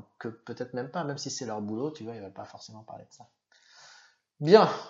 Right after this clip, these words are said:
je vais nous sortir, euh, de, de ce... de ce tourbillon, euh, de dialogue. On aura fait deux heures au final,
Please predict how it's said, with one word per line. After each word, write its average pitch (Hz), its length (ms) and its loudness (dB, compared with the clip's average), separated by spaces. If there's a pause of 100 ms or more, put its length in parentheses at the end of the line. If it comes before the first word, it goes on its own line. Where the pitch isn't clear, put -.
je 120 160 4
vais 147 40 6
nous 147 240 4
sortir, 147 480 4
euh, 123 460 6
de, 113 580 -2
de 113 80 -6
ce... 98 960 -6
de 104 80 -10
ce - 180 -10
tourbillon, 120 500 -2
euh, 101 540 -6
de 107 60 -8
dialogue. 117 320 -4
On 147 60 -4
aura 156 160 4
fait 156 160 0
deux 151 280 4
heures 127 200 2
au 117 60 -6
final, 104 340 -12